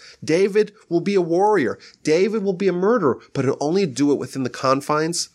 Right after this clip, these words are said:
of Torah, only as per the direction of the Sanhedrin, and therefore he indeed is a worthy candidate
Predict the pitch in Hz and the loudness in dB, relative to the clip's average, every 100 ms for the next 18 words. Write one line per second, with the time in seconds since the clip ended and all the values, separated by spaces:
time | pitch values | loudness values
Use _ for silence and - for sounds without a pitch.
0 | _ - - 123 110 92 - _ _ 143 | _ -16 -8 0 2 0 -4 _ _ 0
1 | 185 185 175 - 123 113 - 113 107 113 | 2 2 0 -2 -4 -4 -2 -2 0 2
2 | 139 - 120 113 113 _ _ - 110 113 | 0 0 -6 -6 -8 _ _ -4 2 4
3 | 107 104 _ _ 113 - 107 143 135 120 | 2 -2 _ _ -4 -2 0 0 2 2
4 | 107 - _ - 107 123 117 - 110 110 | 0 -8 _ -8 0 0 0 2 0 2
5 | 120 107 117 113 104 113 110 95 107 98 | 0 2 2 2 0 0 0 0 -6 0
6 | 107 107 107 - 113 104 98 92 - | 0 0 -2 -4 -2 0 0 -2 -6